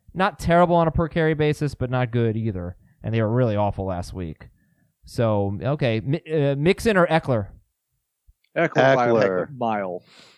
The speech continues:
Speaker 1: Okay. Uh, Mixler or Ken-, Mi-, Mixon or Kenyon Drake? No, just kidding.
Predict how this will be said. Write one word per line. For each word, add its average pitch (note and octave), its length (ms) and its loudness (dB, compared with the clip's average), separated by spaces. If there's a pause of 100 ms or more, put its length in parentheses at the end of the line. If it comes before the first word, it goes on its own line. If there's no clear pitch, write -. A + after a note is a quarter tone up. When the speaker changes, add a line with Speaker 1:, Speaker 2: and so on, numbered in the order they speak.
(240)
Speaker 1:
Okay. A2 320 -4 (160)
Uh, B2+ 200 2
Mixler E3+ 320 2
or F3 120 6
Ken-, E3 320 -2
Mi-, F3+ 120 2 (140)
Mixon G3+ 300 0
or F#3 60 2
Kenyon D#3+ 320 0
Drake? B2 240 -4
No, F#2+ 140 -8
just G2 220 -12
kidding. - 160 -14